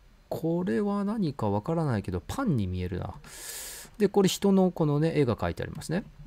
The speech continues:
えー、でですね、これ一番僕が重要だと思ったのは、一番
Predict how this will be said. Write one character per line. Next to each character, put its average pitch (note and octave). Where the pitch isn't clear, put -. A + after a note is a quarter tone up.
え A#2
ー、 C3
で G3
で D3
す -
ね、 G#2+
こ E3
れ -
一 G#3+
番 D#4
僕 C4+
が C3+
重 A#2+
要 C#3
だ C3+
と B2
思 G2
っ -
た -
の F#2+
は、 G2+
一 A#3
番 D#4